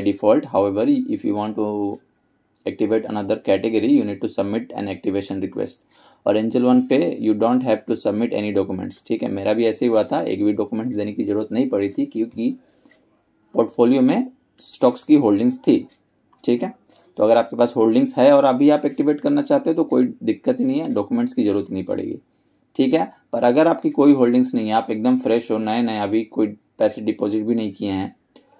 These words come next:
तो आपको डॉक्यूमेंट्स जरू-, डॉक्यूमेंट्स की ज़रूरत पड़ेगी। ठीक है, होल्डिंग्स नहीं है तो डॉक्यूमेंट्स की ज़रूरत पड़ेगी।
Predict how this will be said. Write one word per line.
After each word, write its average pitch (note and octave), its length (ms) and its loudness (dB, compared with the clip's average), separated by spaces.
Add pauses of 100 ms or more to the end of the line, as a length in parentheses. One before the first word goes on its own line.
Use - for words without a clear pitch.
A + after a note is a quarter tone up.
(200)
तो - 60 -16
आपको B2+ 240 4
डॉक्यूमेंट्स C3+ 420 2
जरू-, A#2 200 0 (160)
डॉक्यूमेंट्स B2+ 400 4
की B2+ 100 0
ज़रूरत A2+ 320 0
पड़ेगी। F2 320 0 (540)
ठीक D#3+ 180 2
है, G#2 140 -2 (140)
होल्डिंग्स A#2 340 2
नहीं B2+ 140 6
है C#3+ 140 0
तो D3 220 0
डॉक्यूमेंट्स A#2+ 520 0
की B2+ 140 -2
ज़रूरत G#2 380 0
पड़ेगी। E3 300 0